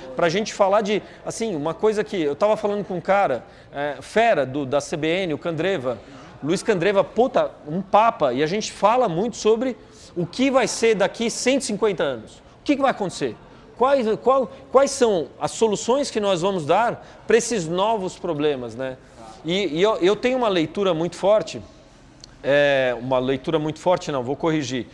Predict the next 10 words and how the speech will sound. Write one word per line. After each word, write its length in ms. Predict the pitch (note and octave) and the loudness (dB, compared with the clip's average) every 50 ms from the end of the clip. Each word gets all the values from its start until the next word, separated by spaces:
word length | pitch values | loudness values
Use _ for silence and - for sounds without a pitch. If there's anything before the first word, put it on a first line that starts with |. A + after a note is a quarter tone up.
| - - - - | -20 -20 -18 -8
uma 140 | C3+ D3 E3 | -2 0 0
leitura 400 | E3+ F3+ E3+ - - G#3+ G#3 F#3+ | 2 0 0 0 0 2 2 2
relativamente 800 | D#3 E3+ G3+ B3 C4 A#3+ - - F#3+ E3 D3 D3+ D3 - - C#3 | 2 2 2 2 2 0 -2 0 -2 -2 -2 -2 -6 -8 -8 -6
nítida 580 | C#3 D#3 F#3 G#3 G#3 - D#3 C3+ B2 A2+ G#2 - - - - - - - | -4 -4 -4 -4 -4 -8 -6 -6 -6 -6 -6 -10 -18 -20 -20 -20 -14 -6
do 160 | C#3 E3 E3 - - - | -6 -6 -6 -6 -12 -4
como 240 | - G#3+ A3 A3+ A3+ | 2 2 4 4 4
eu 80 | G#3 | 2
vejo 380 | F3+ C#3 D#3+ F3+ G3 G3 F3 G3 | 2 2 2 2 2 2 0 -2
no 100 | F#3+ F3+ | -4 -4
pós-pandemia. 800 | - - F3+ F3+ E3+ - - E3+ E3 D#3 D3 C3+ B2+ A#2 A2 | -4 0 0 0 0 0 -4 -4 -4 -2 -4 -2 -4 -6 -6